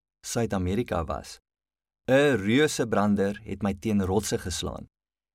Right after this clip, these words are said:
en ek moes steke in my kop kry. Ek het die brander onderskat en was nie voorbereid op die krag daarvan nie.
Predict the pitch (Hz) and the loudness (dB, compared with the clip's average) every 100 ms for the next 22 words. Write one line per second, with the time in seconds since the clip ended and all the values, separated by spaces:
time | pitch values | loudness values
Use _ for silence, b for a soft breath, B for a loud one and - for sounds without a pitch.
0 | - 131 139 180 160 - - 185 208 95 | 0 4 4 4 0 -2 0 0 2 2
1 | 107 110 131 - 208 - - - - _ | 4 2 0 -4 -6 -6 -6 -6 -10 _
2 | _ _ _ _ _ _ _ _ - 143 | _ _ _ _ _ _ _ _ 0 2
3 | 143 117 98 92 104 117 - 113 107 104 | 2 2 2 4 4 4 2 2 2 0
4 | - - - - _ _ _ 101 95 101 | -4 -6 -6 -18 _ _ _ 0 2 4
5 | 131 123 - 127 120 98 82 85 82 95 | 2 0 0 0 2 2 2 -2 -6 -10
6 | 87 101 98 - 82 - - 82 - | -2 0 0 -4 -8 -6 -10 -10 -16